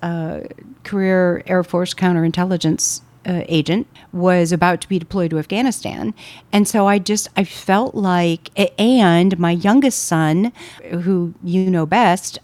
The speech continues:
had just found the love of his life again. And so I was thinking, "I,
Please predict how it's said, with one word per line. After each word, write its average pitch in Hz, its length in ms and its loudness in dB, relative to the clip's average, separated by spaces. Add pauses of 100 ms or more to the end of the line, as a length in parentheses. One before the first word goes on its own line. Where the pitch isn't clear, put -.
(160)
had 190 180 -2
just 214 320 0
found 196 340 0
the 180 60 2
love 190 220 4
of 165 100 2
his 220 260 4
life 156 460 -2
again. 170 460 0
And 202 280 0
so 202 380 0
I 185 160 2
was 175 160 -4
thinking, 185 560 0
"I, 196 200 -4